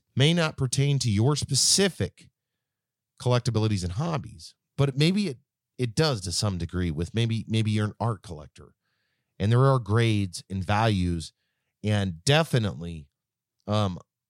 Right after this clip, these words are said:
prints and, and so forth and so on. Or maybe it's the spoon collection, coin collection, and the like. But that's it. I hope you guys enjoyed this episode of Monday Madness. I've got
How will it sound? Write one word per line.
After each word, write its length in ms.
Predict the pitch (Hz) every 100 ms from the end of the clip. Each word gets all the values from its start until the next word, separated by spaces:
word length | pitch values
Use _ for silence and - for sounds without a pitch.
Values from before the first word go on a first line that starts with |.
| _
prints 520 | - 135 123 110 - -
and, 240 | 92 82
and 240 | 95 95
so 200 | 87 107
forth 280 | 101 95 90
and 140 | 90 82
so 240 | 101 85
on. 160 | 80 82
Or 160 | 101 113
maybe 240 | 113 107
it's 180 | 110 -
the 80 | 104
spoon 400 | - 135 127 113
collection, 560 | - 92 92 - 82
coin 340 | - 117 123 107
collection, 600 | - 78 85 - 80 76 _ _ _ _ _ _ -
and 220 | 113 98
the 80 | 82
like. 400 | 76 76 - _ _ _ _ _ _ _ _ _ -
But 80 | 110
that's 180 | 175 226
it. 220 | 214 _ _ 117
I 80 |
hope 160 | 151 196
you 40 |
guys 200 | 208 185
enjoyed 500 | 160 123 143 151 104 -
this 200 | - 131
episode 340 | 151 123 - 131
of 60 |
Monday 280 | 110 117 117
Madness. 440 | 107 107 110 107 -
I've 180 | 110 120
got 320 | 143 139